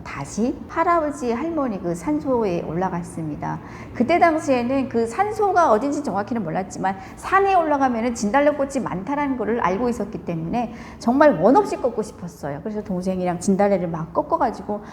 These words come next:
정말 있는 힘을 다해서 저희들이 안을 수 있는 만큼 꺾어가지고 지금 집으로 내려온다고 내려왔는데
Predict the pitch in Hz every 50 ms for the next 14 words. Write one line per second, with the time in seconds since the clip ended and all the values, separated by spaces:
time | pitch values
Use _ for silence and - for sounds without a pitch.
0 | - - - - 226 233 233 - - 196 208 262 330 349 349 320 302 311 269 233
1 | 170 185 190 190 185 175 - 190 190 220 220 220 185 190 - - 156 156 180 233
2 | 320 349 339 - - 240 214 247 247 226 226 220 214 - 302 339 - 359 349 330
3 | 285 254 254 202 180 - - - - 208 226 - - - - - - - - -
4 | - 190 208 254 233 240 202 175 175 180 196 185 185 180 175 180 165 151 147 147
5 | 170 170 160 - - 139 147 147 143 143 147 160 165 160 151 143 139 135 123